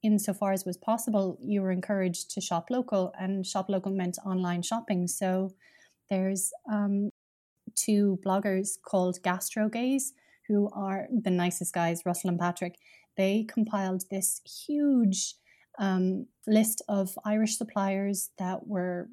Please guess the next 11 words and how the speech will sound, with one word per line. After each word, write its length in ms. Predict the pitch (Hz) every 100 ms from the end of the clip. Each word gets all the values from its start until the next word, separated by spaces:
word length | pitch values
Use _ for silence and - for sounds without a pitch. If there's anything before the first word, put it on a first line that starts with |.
| 247
delivering 680 | 220 214 226 214 196 190 185 -
nationwide 640 | 208 214 208 190 180 180 -
during 280 | 202 226 226
this, 180 | 196 -
so 80 | 214
that 220 | 190 -
you 180 | 214 220
had 340 | 214 185 175 - _ _ _ _ 196
a 80 | - - -
plethora 580 | 175 175 - 175 165 -
of, 220 | 180 170